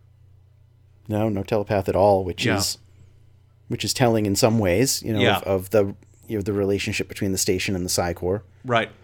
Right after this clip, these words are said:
Speaker 2: right. Um, so, you know, all of
Speaker 1: Yeah.
Speaker 2: these things being what they are, I think a season six on that station with those characters dealing with trying to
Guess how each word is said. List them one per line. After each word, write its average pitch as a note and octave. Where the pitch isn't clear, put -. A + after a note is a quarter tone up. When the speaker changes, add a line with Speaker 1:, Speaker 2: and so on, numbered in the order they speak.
Speaker 2:
right. G#2+
Um, F#2+
so, C3
you D3
know, B2
all D3+
of C3
Speaker 1:
Yeah. D3+
Speaker 2:
these -
things B2
being A#2+
what G#2+
they G#2
are, A#2
I B2
think B2
a C3+
season A#2+
six -
on A#2+
that A2+
station A#2+
with G#2
those G#2
characters B2
dealing A2
with G2+
trying A2+
to G2+